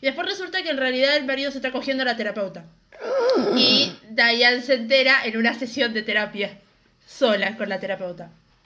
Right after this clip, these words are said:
Entonces, nada, e-, es-, están como, mm, más o menos en la mierda, las tres, y se dan cuenta que, eh, tienen que vengarse de sus ex maridos,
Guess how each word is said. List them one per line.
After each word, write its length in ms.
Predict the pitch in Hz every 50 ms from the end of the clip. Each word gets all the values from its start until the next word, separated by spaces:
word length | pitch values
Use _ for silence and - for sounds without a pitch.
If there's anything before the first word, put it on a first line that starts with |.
| _ _ -
Entonces, 540 | 320 320 320 339 349 - 370 370 370 381 - - - - _ _ _ _ _ _ _ _ _ -
nada, 440 | - 302 294 262 220 196 - - -
e-, 320 | - 175 208 - 311 330 370
es-, 180 | 359 - -
están 260 | - 330 330 - 440 427 -
como, 360 | 508 453 403 285 254 247 233 -
mm, 400 | - 254 247 247 247 247 240 240
más 200 | 233 254 269 262
o 60 | 320 302
menos 260 | 302 311 330 330 302
en 80 | 254
la 100 | 220 220
mierda, 580 | 226 240 262 262 240 226 226 233 226 - - - -
las 320 | 196 185 180 180 180 - _ _ -
tres, 420 | 285 277 254 233 277 330 - - _ _ _ _ - - - _ _ -
y 100 | - 403
se 100 | 403 440
dan 240 | 440 453 466 453 453
cuenta 580 | 466 480 453 427 - 359 349 359 370 359 - _ _ -
que, 440 | - 370 359 349 339 349 359 587 - _ _ _ - -
eh, 600 | 320 339 311 302 285 269 254 233 220 - - - _ _ _ _ _ _ _ _ _
tienen 240 | - 381 381 427 -
que 100 | 311 269
vengarse 580 | 247 233 226 247 294 302 - 269 214 185 - - _ _ _ _ _
de 220 | - - 233 226 226
sus 440 | 226 226 214 208 202 202 - - -
ex 260 | 233 220 220 - -
maridos, 480 | 220 202 202 208 196 185 180 180 -